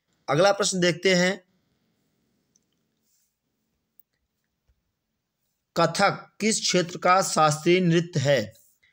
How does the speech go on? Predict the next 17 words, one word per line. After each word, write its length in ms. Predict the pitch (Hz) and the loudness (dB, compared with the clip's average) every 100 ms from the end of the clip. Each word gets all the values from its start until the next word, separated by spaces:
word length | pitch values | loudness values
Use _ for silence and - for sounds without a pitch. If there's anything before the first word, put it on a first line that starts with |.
| _ - | _ -6
तो 100 | 147 | -4
कथक 600 | 170 160 165 202 202 - | 0 -2 0 -2 -2 -6
उत्तर 360 | 165 151 - 190 | -6 -2 -2 0
भारत 300 | 160 175 170 | 2 0 0
का 120 | 185 | -2
शास्त्रीय 440 | 175 156 151 175 180 | 0 0 0 0 0
नृत्य 380 | 175 175 175 | -2 0 0
है। 200 | 196 285 _ _ _ _ _ _ _ 147 | 0 -4 _ _ _ _ _ _ _ 0
यहाँ 320 | 156 190 196 180 | 2 2 0 -2
कथक 380 | 170 202 214 - | -2 -4 -4 -4
की 100 | 180 | 2
बात 280 | 175 185 | 2 2
नहीं 160 | 175 170 | 0 0
की 160 | 180 180 | 0 2
जा 140 | 175 | 4
रही 220 | 165 170 | 4 4
है, 340 | 170 185 202 | 4 0 -4